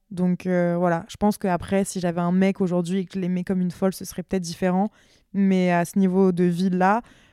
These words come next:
clairement, mes amis, mille fois. Qu'est-ce que ça te fait d'être grande sœur à vingt-huit ans ? Euh, pour ceux qui le savent pas, parce que je pense pas que j'en ai parlé sur, euh, le podcast, mais j'en ai déjà parlé sur Insta, je viens d'être grande sœur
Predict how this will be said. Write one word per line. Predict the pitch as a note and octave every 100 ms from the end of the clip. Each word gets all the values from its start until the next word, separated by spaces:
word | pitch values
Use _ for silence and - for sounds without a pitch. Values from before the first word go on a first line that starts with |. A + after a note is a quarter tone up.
| -
clairement, | - F#3+ G3
mes | G3+ F#3
amis, | F#3 F3+ F#3
mille | F3+ F3+
fois. | - - -
Qu'est-ce | G#3+ G#3
que | -
ça | F#3 F3
te | -
fait | -
d'être | F#3+ E3+ - F3
grande | D#3 D3+ F#3
sœur | F3+ G3 G3+ F3+
à | E3+
vingt-huit | D#3+ F#3+ - F3+
ans ? | D#3 D3+ _ - _ _ _ -
Euh, | F3 E3
pour | D#3 E3 -
ceux |
qui | G#3+
le | F#3+
savent | D#3+ E3 -
pas, | F#3
parce | F#3+ -
que | D#3+
je | -
pense | - D3+
pas | -
que | E3+
j'en | D#3+
ai | D#3
parlé | D#3 D3+ D#3+
sur, | D#3 - E3+ D#3
euh, | D#3 D3+
le | D3+ D3+
podcast, | - D#3+ - F3+ F3 - -
mais | E3 D3+
j'en | D3+
ai | D3+
déjà | C#3+ D#3 E3+
parlé | E3 E3
sur | - D#3
Insta, | D#3 - - E3+ F#3+ - _ -
je | D#3+ E3+
viens | E3 E3 F#3+
d'être | G#3 E3+ D#3+ - F3
grande | E3 D3+ G3
sœur | F#3 - E3+ G3 -